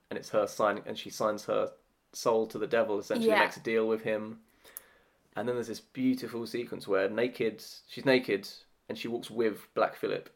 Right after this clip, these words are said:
Speaker 1: through the woods.
Speaker 2: Mm, that's really well done, actually,
Speaker 1: Yeah.
Speaker 2: as well, the nudity at that point.
Speaker 1: Yeah, it's very, it's, uh, kind of tasteful.
Speaker 2: It
Speaker 1: Like,
Speaker 2: is
Speaker 1: it's
Speaker 2: very
Speaker 1: not,
Speaker 2: tasteful.
Speaker 1: it's not exploitative at all.
Speaker 2: No, no, it's just
Speaker 1: And
Speaker 2: natural more than anything.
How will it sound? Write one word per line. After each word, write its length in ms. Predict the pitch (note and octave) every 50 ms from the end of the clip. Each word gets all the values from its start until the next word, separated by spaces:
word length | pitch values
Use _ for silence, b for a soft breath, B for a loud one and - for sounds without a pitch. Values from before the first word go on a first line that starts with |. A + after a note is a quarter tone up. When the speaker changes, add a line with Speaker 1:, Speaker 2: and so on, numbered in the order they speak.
| _ _
Speaker 1:
through 320 | - - - A#2+ A2 G#2 G#2
the 80 | G#2 G#2
woods. 420 | G#2+ G#2 F#2+ G2 - - - -
Speaker 2:
Mm, 220 | - G3+ F#3 F3+ F3+
that's 200 | F3+ F3+ F3+ -
really 140 | A#3 A3+ G3+
well 180 | F#3+ E3+ D#3+ D#3+
done, 180 | - E3+ D#3+
actually, 280 | C#3+ - - - - G3+
Speaker 1:
Yeah. 80 | F#3+
Speaker 2:
as 100 | F3 E3
well, 140 | - E3 D#3+ D#3
the 60 | D#3+
nudity 320 | D#3 D3+ D#3 - - - -
at 60 | -
that 160 | - - -
point. 200 | - - - -
Speaker 1:
Yeah, 200 | G#2 - - - - _ _ _
it's 100 | _ -
very, 200 | - - G#2+ G2+
it's, 160 | - - - - - _ _ -
uh, 240 | C3 B2+ A#2+ B2 - - -
kind 160 | - E3+ -
of 80 | B2+ -
tasteful. 300 | - A2+ - - - -
Speaker 2:
It 60 | -
Speaker 1:
Like, 100 | D4+ G4
Speaker 2:
is 80 | A4
Speaker 1:
it's 20 | - -
Speaker 2:
very 80 | A#3 F3+
Speaker 1:
not, 100 | - -
Speaker 2:
tasteful. 400 | F3+ F3 - - F#3 D3 - -
Speaker 1:
it's 180 | - - - -
not 100 | B2 A2
exploitative 220 | G#2 - - G2 -
at 80 | -
all. 60 | - A#3 C4+
Speaker 2:
No, 220 | D4 C4 G3+ F3 E3
no, 100 | G3+ G#3
it's 240 | F3+ A2+ F2+ F3+ -
just 120 | - - -
Speaker 1:
And 240 | - - - -
Speaker 2:
natural 360 | - G3 G3+ - - - E3 D#3
more 120 | E3 D#3+
than 80 | E3 D#3+
anything. 260 | D#3+ E3+ F3 E3